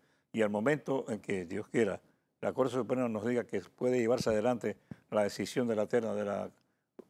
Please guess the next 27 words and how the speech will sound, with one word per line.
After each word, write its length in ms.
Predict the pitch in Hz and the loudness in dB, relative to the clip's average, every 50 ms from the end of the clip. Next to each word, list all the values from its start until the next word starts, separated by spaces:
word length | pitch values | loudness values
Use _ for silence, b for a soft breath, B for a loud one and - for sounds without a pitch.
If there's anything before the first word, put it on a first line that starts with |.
| _ _ | _ _
de 160 | - 113 104 | -6 -4 -4
la 100 | 101 98 | -4 -4
Junta 220 | - 143 117 151 | -4 -2 0 0
Directiva 300 | 135 127 131 - - 139 | 2 2 0 0 0 0
de 60 | 131 123 | 0 0
la 100 | 120 - | 0 0
Caja 180 | 135 131 113 | -2 -2 -2
Social, 380 | 131 139 123 - 185 175 160 - _ _ _ _ _ _ _ _ _ - | -2 -4 -2 0 0 -2 -2 -2 _ _ _ _ _ _ _ _ _ -6
va 200 | 107 92 110 113 | 0 4 4 6
a 20 | 117 | 6
verse 320 | 120 123 117 - 131 127 | 4 2 2 2 0 0
si 260 | - - - - 110 110 | 0 -2 -2 2 2 4
él 140 | 117 - - | 4 2 0
queda 500 | - - 120 127 135 120 107 107 113 - _ _ | -2 -2 -2 0 0 0 -2 -2 -6 -10 _ _
o 160 | - 123 - | -10 -10 -10
no 200 | 170 - 104 110 | -6 -4 -2 -2
ha 40 | 107 | -2
quedado 520 | - - 104 98 110 110 117 120 110 104 101 | -2 -4 -2 0 2 2 2 2 0 0 -2
en 80 | 98 | -2
la 100 | 95 92 | -4 -4
terna. 240 | - 123 107 101 - | -2 -2 -2 -2 -2
Puede 300 | - 113 107 107 110 101 | 0 2 2 2 2 0
que 100 | 107 104 | -2 -4
sí, 140 | - 127 107 | -4 -4 -4
puede 220 | - 120 113 117 | -2 -2 -2 0
que 100 | 110 113 | 0 -2
no. 180 | 113 151 160 | -2 -2 -4